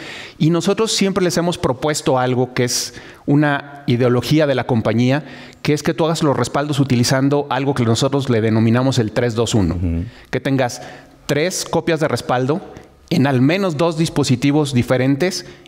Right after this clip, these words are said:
Speaker 1: en dos diferentes lugares, para que te asegures que tengas el acceso a ellos al menos una vez.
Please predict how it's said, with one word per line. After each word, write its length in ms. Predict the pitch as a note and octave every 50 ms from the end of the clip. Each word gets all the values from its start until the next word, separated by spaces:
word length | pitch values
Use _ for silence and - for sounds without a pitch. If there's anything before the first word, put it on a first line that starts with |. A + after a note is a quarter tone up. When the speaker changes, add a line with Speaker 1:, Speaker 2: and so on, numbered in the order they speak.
| - _
Speaker 1:
en 260 | - A#2+ A#2+ A#2+ A#2 A2
dos 220 | D3+ F3+ G#3+ G#3
diferentes 500 | G3 F3+ - D#3 C#3+ D3+ D#3+ E3 F3 C#3+
lugares, 460 | C3+ B2+ B2+ C3+ D3 E3+ G3 - - - -
para 300 | - C3+ A#2+ A#2+ B2 -
que 200 | - C3 B2 B2 B2
te 120 | - C3
asegures 400 | B2 - C3 A#2 B2+ D#3 D#3 D3
que 100 | - B2
tengas 320 | - C3 B2+ C3 C#3+ C3+ -
el 80 | A#2 G#2
acceso 320 | G#2 - C3+ B2 B2+ B2
a 80 | A#2+ C3+
ellos 320 | B2+ C#3+ D#3 - - - - -
al 120 | A2+ A2
menos 340 | A2 A2+ A#2 A#2+ A2+ - - - - - - - - - - - - - - - - - _ _ -
una 220 | C#3 C#3 C3+ A#2
vez. 360 | G#2 G#2 - - - - -